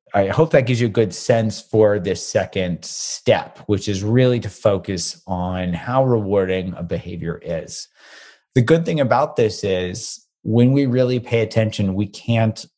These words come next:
unlearn these things. We can't unsee these things. I think of this as the Santa Claus effect. Sorry to be Christian-centric here, but if you imagine for anybody that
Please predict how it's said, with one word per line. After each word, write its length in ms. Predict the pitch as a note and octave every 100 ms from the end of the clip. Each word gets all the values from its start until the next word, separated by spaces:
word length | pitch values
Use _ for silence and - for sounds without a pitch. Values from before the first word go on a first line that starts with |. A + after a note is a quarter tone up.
| _
unlearn 500 | G#2+ G#2 F#2 F2+ F#2
these 240 | F2+ F2 -
things. 260 | F#2+ F#2
We 100 | G2
can't 380 | F2 - G#2+ G2+ -
unsee 680 | G#2 F#2 F2+ - - F#2 F#2
these 300 | E2+ F2 -
things. 540 | - - - A2 - -
I 60 | -
think 180 | A3+ A2
of 160 | G#2+
this 180 | F2 F#2+
as 180 | G#2 E2+
the 100 | G2
Santa 380 | F2+ G2 F2+ F2
Claus 360 | - F#2 F2
effect. 540 | F2 - - - - - _ - - - -
Sorry 180 | - G#2+
to 60 | F#2+
be 280 | F2+ F#2 - -
Christian-centric 840 | A2+ G#2+ A2 F#2+ - G#2 F#2+ G#2+
here, 300 | - G#2 F#2
but 360 | F2 G2 F2 - _ _ _
if 80 | -
you 100 | A#2
imagine 680 | A2+ A2+ A#2 A2 G#2+ G2 E2+
for 160 | - G2+
anybody 540 | G#2 G#2+ G2 G2 G2+
that 360 | F2+ F#2+ F2